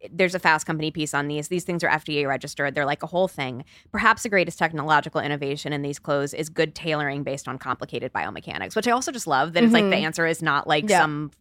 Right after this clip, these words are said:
Speaker 1: magic, like, silver bullet
Speaker 2: Yeah.
Speaker 1: situation, but it's actually tailoring. Just, it's good design in general. And, like,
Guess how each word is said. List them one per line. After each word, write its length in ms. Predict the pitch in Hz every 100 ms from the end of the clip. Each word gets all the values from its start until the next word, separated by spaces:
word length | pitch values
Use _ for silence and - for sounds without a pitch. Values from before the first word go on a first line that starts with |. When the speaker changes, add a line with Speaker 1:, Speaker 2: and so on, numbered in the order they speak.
| _ _ -
Speaker 1:
magic, 560 | 156 135 143 151 - -
like, 160 | 165
silver 300 | - 156 139
bullet 260 | 139 139 143 -
Speaker 2:
Yeah. 80 | 226
Speaker 1:
situation, 460 | 202 147 147 170
but 100 | 151
it's 120 | 139 -
actually 380 | 120 127 143 143
tailoring. 580 | - 120 123 147 175 196 - - - _ _ -
Just, 240 | 320 - _
it's 220 | 262 - - 190
good 180 | 269
design 420 | 262 240 196 254 254
in 100 | 180
general. 480 | 196 277 233 180 175 -
And, 180 | 202 -
like, 260 | 208 240